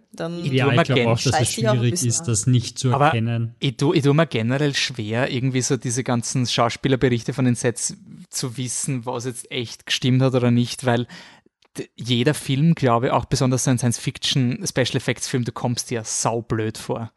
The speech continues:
Speaker 2: Also ich glaub, du weißt am Set nicht, ob du grad Sharktopus versus Godzilla drehst oder Starship Troopers, weil es einfach so dämlich, diese, diese Greenscreens und diese, diese billigen Monster-Stand-ins und so und, und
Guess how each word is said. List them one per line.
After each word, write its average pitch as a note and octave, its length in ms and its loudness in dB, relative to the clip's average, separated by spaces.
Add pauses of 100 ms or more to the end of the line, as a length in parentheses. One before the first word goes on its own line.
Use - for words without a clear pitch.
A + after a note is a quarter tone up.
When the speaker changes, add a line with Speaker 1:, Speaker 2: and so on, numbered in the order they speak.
(220)
Speaker 2:
Also B2+ 140 2
ich A#2 40 -2
glaub, B2+ 160 0
du B2+ 140 0
weißt B2+ 300 0
am C3 100 -2
Set - 320 0
nicht, C#3 380 -2 (160)
ob C3 180 -2
du B2 80 -4
grad B2 260 2
Sharktopus C3 760 -2
versus A#2+ 400 0
Godzilla C3 420 -2
drehst C#3+ 500 -2 (240)
oder C3 300 0
Starship - 380 0
Troopers, - 500 -8 (240)
weil B2 120 2
es A#2 100 2
einfach B2 440 -2 (480)
so - 320 0 (160)
dämlich, C3+ 640 0
diese, B2+ 220 -2
diese A#2+ 180 -2
Greenscreens D3 760 2
und C3 120 0
diese, B2+ 240 0
diese A#2+ 220 -4
billigen C3 480 -2
Monster-Stand-ins C#3 1500 0
und C3 160 -4
so C3 460 0
und, B2 240 2
und B2 280 0